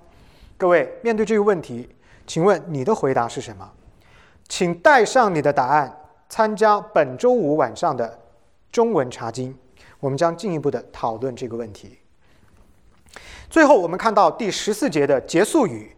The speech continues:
啊，这句话呢，很容易被忽视，但是它里边却有一个非常重要的真理。保罗说，你们受了所应许的圣灵为印记。十四节，这圣灵是我们得基业的凭据，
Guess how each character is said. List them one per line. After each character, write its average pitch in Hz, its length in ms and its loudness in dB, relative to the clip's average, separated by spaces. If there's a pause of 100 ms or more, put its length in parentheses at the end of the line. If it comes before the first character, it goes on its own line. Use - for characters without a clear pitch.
(160)
啊， 135 220 2
这 247 140 -4
句 196 80 0
话 180 240 2
呢， 123 240 -6 (260)
很 - 180 2
容 320 160 4
易 311 60 4
被 247 160 2
忽 330 260 2
视， - 520 -4
但 220 160 4
是 170 260 -6
它 - 180 -2
里 143 120 -4
边 151 180 -4
却 185 140 -8
有 135 100 0
一 127 100 -4
个 139 80 0
非 - 140 -4
常 170 160 -4
重 262 400 2
要 170 240 4
的 - 140 -4
真 165 280 -6
理。 127 240 -14 (300)
保 165 140 6
罗 175 120 4
说， 220 400 2 (540)
你 180 100 -8
们 196 120 2
受 302 320 6
了 170 120 6
所 143 240 0
应 208 200 2
许 143 160 -2
的 135 100 0
圣 220 320 0
灵 147 180 -2
为 131 160 2
印 170 200 -2
记。 147 200 -2
十 208 200 -4
四 240 100 -2
节， 135 300 2 (340)
这 285 160 6
圣 349 320 4
灵 220 140 2
是 302 120 2
我 202 140 6
们 165 220 0
得 175 240 6
基 294 180 0
业 302 100 6
的 180 120 4
凭 156 360 -10
据， 226 300 0